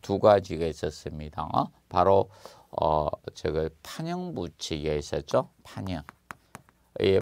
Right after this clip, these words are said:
판형 붙이기적인 측면하고, 자,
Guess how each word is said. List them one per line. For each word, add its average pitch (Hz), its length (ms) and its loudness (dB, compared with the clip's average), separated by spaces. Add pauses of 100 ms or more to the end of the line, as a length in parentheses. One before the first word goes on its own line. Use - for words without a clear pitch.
판형 147 580 -4
붙이기적인 87 1300 -4
측면하고, 80 1160 0 (420)
자, - 140 2